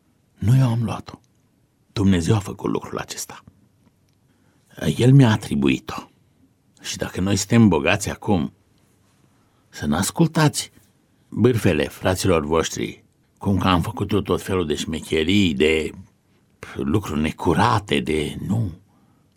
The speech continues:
ci Dumnezeu. Și Iacob pregătește pe soțiile lui pentru un eventual conflict mai puternic și le ajută, pe de o parte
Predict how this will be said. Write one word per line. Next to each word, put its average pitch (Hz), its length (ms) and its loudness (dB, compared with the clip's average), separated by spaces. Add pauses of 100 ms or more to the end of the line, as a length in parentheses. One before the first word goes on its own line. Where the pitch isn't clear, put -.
ci - 160 -14
Dumnezeu. 98 720 0 (580)
Și - 200 -10
Iacob 104 460 0 (380)
pregătește 78 680 2
pe 80 140 0
soțiile 117 600 4
lui 78 280 0
pentru 92 280 0
un 80 80 -2
eventual 76 520 0
conflict 113 540 0
mai 76 100 -4
puternic 80 640 -2 (480)
și 139 500 6
le 120 400 2 (580)
ajută, - 480 2
pe 127 160 2
de 123 80 4
o 127 100 0
parte 95 500 -4